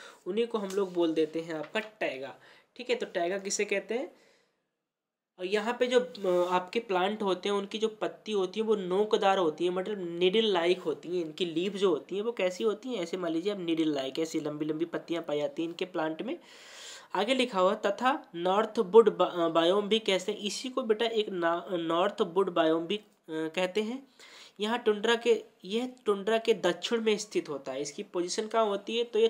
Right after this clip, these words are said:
टुंड्रा जो हमारा बायोम होता है उसके दक्षिण दिशा में ये पाए जाते हैं। आगे देखिए, आगे लिखा हुआ है इसमें, हिमालय पर ये बायोम सत्रह सौ यानी सत्रह,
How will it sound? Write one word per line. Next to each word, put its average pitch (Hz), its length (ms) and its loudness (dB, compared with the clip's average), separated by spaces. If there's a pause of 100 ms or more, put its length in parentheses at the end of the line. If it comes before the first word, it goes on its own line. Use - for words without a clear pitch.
(120)
टुंड्रा 185 360 -2
जो 208 100 0
हमारा 190 300 -4
बायोम 170 380 0
होता 143 240 -6
है 196 300 -4 (600)
उसके 233 220 -2
दक्षिण 170 420 -4
दिशा 175 260 -4
में 180 120 -4
ये 233 120 2
पाए 135 240 -2
जाते 117 300 -10
हैं। 127 160 -20 (840)
आगे 170 180 -6
देखिए, 202 360 -4 (360)
आगे 180 220 2
लिखा 240 220 -2
हुआ 165 220 2
है 165 180 -2
इसमें, 185 320 -6 (2250)
हिमालय 233 360 2
पर 262 160 -2
ये 262 160 -2
बायोम 202 360 2
सत्रह 220 420 -2
सौ 185 320 -2
यानी 185 180 -4
सत्रह, 190 640 -4